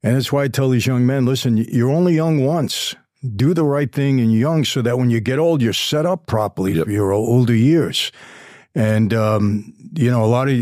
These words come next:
Speaker 1: a lot of young guys may, "Oh, I have time. I have time." No, you don't have time. Do it now.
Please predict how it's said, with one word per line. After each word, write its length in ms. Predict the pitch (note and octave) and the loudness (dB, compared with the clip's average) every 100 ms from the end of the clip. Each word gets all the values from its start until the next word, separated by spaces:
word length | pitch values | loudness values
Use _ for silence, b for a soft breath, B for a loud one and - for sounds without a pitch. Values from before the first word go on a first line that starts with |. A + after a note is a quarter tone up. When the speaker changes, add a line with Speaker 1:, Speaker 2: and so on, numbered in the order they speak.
| A2 | 0
Speaker 1:
a 60 | |
lot 240 | A#2 B2 C3 | 0 0 0
of 60 | |
young 260 | C3 B2 B2 | 0 0 0
guys 280 | A2+ A#2 A2 | 0 -2 0
may, 140 | A2+ | 0
"Oh, 140 | A2+ F3 | 0 0
I 100 | F3+ | 0
have 120 | E3 | 0
time. 380 | - C#3+ G2+ F#2 | -2 -2 -2 -2
I 60 | C3 | -4
have 120 | A#2+ | -2
time." 260 | A2+ F#2+ | -4 -2
No, 100 | G2 | -2
you 100 | D3 | 0
don't 160 | D3 C#3+ | 0 0
have 100 | C3 | -2
time. 300 | - G#2 E2 | -2 -4 -2
Do 160 | C#3 D3 | -2 0
it 80 | B2 | 0
now. 400 | B2+ A2 - | -2 -4 -8